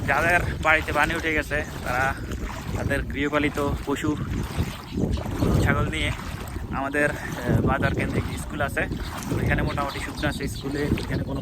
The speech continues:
পানি নাই। তো মানুষ ওই দিকে যাচ্ছে সব কিছু নিয়ে। তো চারপাশটা আপনাদের একটু দেখাচ্ছি, পুরো পানি থই থই করতেছে চারপাশে। তো খুব কাছাকাছি দুইটা গ্রাম, এই যে দেখতেছেন,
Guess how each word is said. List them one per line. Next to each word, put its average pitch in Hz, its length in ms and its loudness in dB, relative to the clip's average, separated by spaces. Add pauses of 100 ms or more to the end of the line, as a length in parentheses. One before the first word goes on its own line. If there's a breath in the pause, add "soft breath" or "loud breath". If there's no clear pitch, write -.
পানি 127 220 -2
নাই। 131 100 0 (220)
তো - 40 -6 (100)
মানুষ 135 180 0 (160)
ওই 135 120 2
দিকে 147 260 4
যাচ্ছে - 260 4 (640)
সব 131 180 -4
কিছু 143 260 0
নিয়ে। 139 140 6 (1040)
তো 139 60 -2 (220)
চারপাশটা 147 420 0
আপনাদের 151 260 2
একটু 151 220 -2
দেখাচ্ছি, 139 340 2 (280)
পুরো 151 160 4 (120)
পানি 143 180 4 (120)
থই 151 160 6
থই 160 160 8
করতেছে 143 340 2 (600)
চারপাশে। 135 420 4 (1000)
তো 165 60 -6 (220)
খুব 202 140 0 (120)
কাছাকাছি 196 440 0 (100)
দুইটা 175 280 -2
গ্রাম, 160 220 6 (200)
এই 131 100 -10
যে 156 120 -6
দেখতেছেন, 156 380 -8